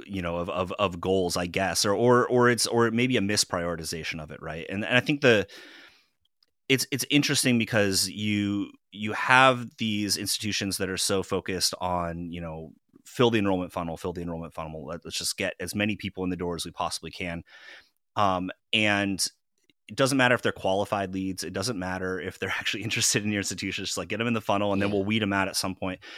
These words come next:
Speaker 1: It creates a lot of extra work for, for your admissions team for sure. And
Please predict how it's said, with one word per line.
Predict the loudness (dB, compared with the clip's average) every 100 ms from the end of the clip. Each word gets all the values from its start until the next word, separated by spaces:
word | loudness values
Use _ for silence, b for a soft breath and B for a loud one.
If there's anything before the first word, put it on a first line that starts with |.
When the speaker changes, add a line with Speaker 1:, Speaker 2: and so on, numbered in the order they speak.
| B
Speaker 1:
It | 0
creates | 4 4 8
a |
lot | 8 8
of | 6
extra | 2 0 0
work | 0 0 -2 -6
for, | -6 -2 0 0 -4
for | -6 -2
your | 0
admissions | 2 0 0 0 0
team | -2 -4 -4
for | -4
sure. | -4 -2 -2 -4 -8 B B B B 4
And | 6 8 6